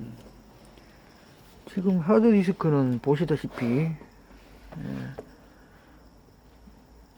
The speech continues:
하드디스크 용량은, 어,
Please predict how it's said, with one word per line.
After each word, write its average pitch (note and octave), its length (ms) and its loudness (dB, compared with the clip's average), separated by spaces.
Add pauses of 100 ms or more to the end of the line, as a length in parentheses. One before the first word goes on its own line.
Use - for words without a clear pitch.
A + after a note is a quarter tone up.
(640)
하드디스크 F3+ 640 0
용량은, E3 600 4 (680)
어, C#3+ 460 -6